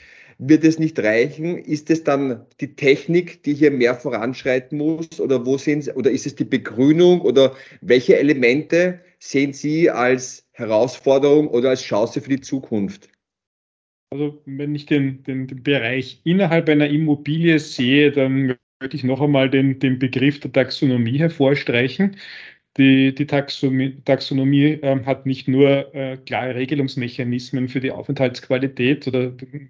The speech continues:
Speaker 2: gibt natürlich zumindest den Grundstein dafür, sondern gewährleistet auch eine Messbarkeit. Und ich habe das damals am Beginn der Nachhaltigkeitsdiskussion im Ze-, Jahr zweitausendacht und zweitausendneun,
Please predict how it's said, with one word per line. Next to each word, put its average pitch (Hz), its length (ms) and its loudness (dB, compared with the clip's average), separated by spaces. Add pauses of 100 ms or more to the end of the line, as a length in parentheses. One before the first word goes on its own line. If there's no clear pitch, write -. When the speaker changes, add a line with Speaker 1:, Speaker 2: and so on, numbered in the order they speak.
(340)
Speaker 2:
gibt 135 180 -2
natürlich 131 240 0 (140)
zumindest 139 300 0
den 123 100 -4
Grundstein 120 520 0
dafür, 131 480 2 (280)
sondern 131 500 2
gewährleistet 123 640 0
auch 131 120 0
eine 147 200 0
Messbarkeit. 117 720 -8
Und 123 100 -4
ich 123 140 -8
habe 123 180 -4
das 135 160 -4
damals 143 640 0
am 123 100 -6
Beginn 135 380 -2
der 135 80 0
Nachhaltigkeitsdiskussion 139 1400 -4
im 131 120 -2
Ze-, 131 200 -6
Jahr 123 240 -4
zweitausendacht 123 720 -6
und 127 100 -4
zweitausendneun, 117 800 0